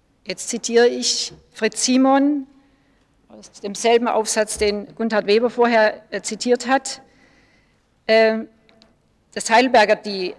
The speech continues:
Art vorzugehen des Heidelberger Teams beschäftigt sich nicht mit Sollzuständen, sondern mit der Begrenzung von Möglichkeiten.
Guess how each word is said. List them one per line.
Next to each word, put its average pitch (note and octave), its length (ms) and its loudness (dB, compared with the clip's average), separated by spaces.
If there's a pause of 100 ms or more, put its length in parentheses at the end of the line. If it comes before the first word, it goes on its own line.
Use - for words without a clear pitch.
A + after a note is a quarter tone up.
(140)
Art A3 280 2
vorzugehen B3 1000 2 (460)
des G#3 160 -6
Heidelberger A3+ 460 2
Teams C#4 340 0
beschäftigt B3 540 0
sich A#3+ 180 -6
nicht C4+ 460 4
mit A3 160 -2
Sollzuständen, B3+ 1300 0 (520)
sondern B3 680 2
mit G#3+ 160 -8
der F#3 80 0
Begrenzung A3 720 0
von G3 200 -6
Möglichkeiten. F3+ 880 -6